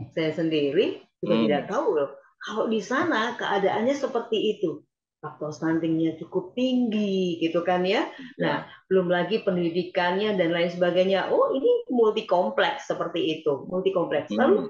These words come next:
Speaker 2: Hmm.
Speaker 1: eh, Pres Bernard, nggak mudah juga ya untuk mem-, eh, membuat pergerakan, eh, mengajari membaca. Nah, untuk buku-bukunya bagaimana nih? Untuk buku-bukunya ini yang diajarin membaca. Untuk buku-buku bagaimana? Apakah selama ini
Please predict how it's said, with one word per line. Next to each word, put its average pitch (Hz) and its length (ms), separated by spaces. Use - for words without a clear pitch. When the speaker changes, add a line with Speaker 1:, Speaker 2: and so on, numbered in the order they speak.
Speaker 2:
Hmm. 262 240
Speaker 1:
eh, 202 260
Pres 277 320
Bernard, 202 480
nggak 220 160
mudah 214 320
juga 190 320
ya 175 240
untuk 190 240
mem-, 190 260
eh, 180 220
membuat 165 420
pergerakan, 170 880
eh, 151 400
mengajari 165 720
membaca. 151 640
Nah, 165 240
untuk 262 240
buku-bukunya 269 640
bagaimana 190 480
nih? 170 160
Untuk 208 160
buku-bukunya 185 560
ini 339 320
yang 311 80
diajarin 190 480
membaca. 170 560
Untuk 277 240
buku-buku 240 400
bagaimana? 202 480
Apakah 262 320
selama 254 320
ini 302 320